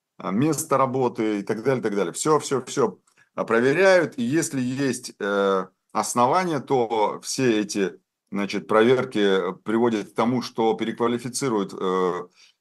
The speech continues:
м, в подмену отношений, да, и это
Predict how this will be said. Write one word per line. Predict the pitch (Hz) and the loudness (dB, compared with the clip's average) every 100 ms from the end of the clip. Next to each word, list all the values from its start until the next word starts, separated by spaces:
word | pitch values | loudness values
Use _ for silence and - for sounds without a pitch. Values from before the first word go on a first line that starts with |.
| _ 85 | _ -8
м, | 92 92 95 | -6 -4 -6
в | - | 2
подмену | 120 117 135 117 110 | 2 4 2 2 2
отношений, | 107 117 107 123 104 87 80 | 2 -2 0 -2 -2 -4 -4
да, | 107 127 | -2 -2
и | 110 101 | -2 -2
это | 101 101 | -2 -6